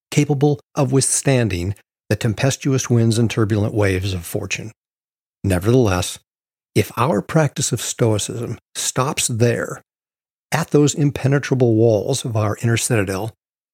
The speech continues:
it has stopped short of virtue and true human well-being, otherwise known as eudaimonia.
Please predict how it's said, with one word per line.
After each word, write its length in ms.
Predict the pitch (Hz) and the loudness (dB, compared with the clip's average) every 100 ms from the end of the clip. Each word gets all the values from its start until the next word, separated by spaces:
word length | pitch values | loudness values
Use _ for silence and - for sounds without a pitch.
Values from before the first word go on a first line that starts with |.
| _ | _
it 100 | 170 | 0
has 120 | 147 143 | 2 0
stopped 340 | - 127 131 | 0 0 0
short 320 | - - 117 | -2 -2 -2
of 60 | 107 | 0
virtue 380 | 101 104 - 101 | 0 0 0 -2
and 120 | 95 | -4
true 320 | - 123 107 | -2 0 0
human 340 | 98 113 95 95 | 2 2 2 0
well-being, 640 | 92 90 98 90 95 104 - _ _ _ _ | 0 2 0 -2 -4 -10 -12 _ _ _ _
otherwise 300 | 104 95 92 | 2 4 2
known 200 | 92 92 | 2 0
as 100 | 87 | 0
eudaimonia. 680 | 92 90 87 87 90 85 | 0 0 0 -2 -2 -4